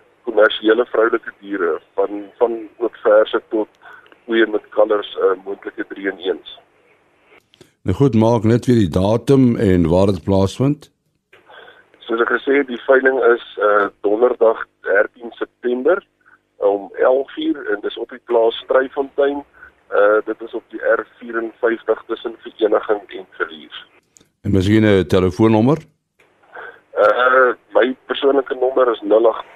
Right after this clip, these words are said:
Speaker 1: twee vyf sewe nege nul vyf drie een.
Speaker 2: Ja, sê, ons sê baie dankie aan Mark McIntyre. Onthou sy nommer nul agt twee vyf sewe nege nul vyf drie een.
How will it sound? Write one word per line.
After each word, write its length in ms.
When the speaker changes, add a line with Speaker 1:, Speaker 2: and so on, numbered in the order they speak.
Speaker 1:
twee 320
vyf 260
sewe 280
nege 600
nul 280
vyf 280
drie 260
een. 220
Speaker 2:
Ja, 220
sê, 240
ons 220
sê 40
baie 200
dankie 260
aan 100
Mark 300
McIntyre. 760
Onthou 280
sy 160
nommer 280
nul 300
agt 220
twee 260
vyf 280
sewe 320
nege 520
nul 320
vyf 340
drie 360
een. 160